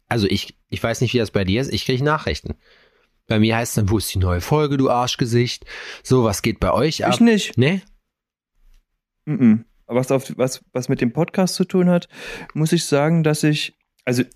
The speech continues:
Speaker 2: ja, doch.
Speaker 1: Ja, unser Social Media Game
Speaker 2: Ja,
Speaker 1: ist ja
Speaker 2: doch.
Speaker 1: auch ganz, <laughs> ist ja auch ganz minimal geworden. So, muss man ja leider dazu sagen. Das finde ich aber,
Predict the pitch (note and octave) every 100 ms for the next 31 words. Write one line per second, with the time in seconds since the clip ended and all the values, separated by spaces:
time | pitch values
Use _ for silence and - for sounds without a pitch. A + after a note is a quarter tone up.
0 | - A2+ A#2+ A#2 F#2+ - _ _ _ _
1 | _ _ _ _ _ - F2 B2 A2+ A2+
2 | C#3+ B2 B2 B2+ C#3 B2 A#2 A#2+ A#2+ A#2+
3 | A#2 A#2+ A#2 A#2+ - B2 C3+ - - -
4 | G3+ A2+ F#3+ F3+ - C3+ A2+ B2+ - A#2+
5 | B2+ B2+ - - - - - A2+ B2+ C#3
6 | C3 A#2 A2+ G#2 F2+ E2 D#2+ D#2 D#2+ -
7 | _ _ - - _ _ _ - E2 D2+
8 | - - - A2 - F#2+ E2+ E2 E2+ D#2+
9 | D#2 - F#2 D#2 C#2+ F2+ - F#3 F3+ C3
10 | C3+ C3+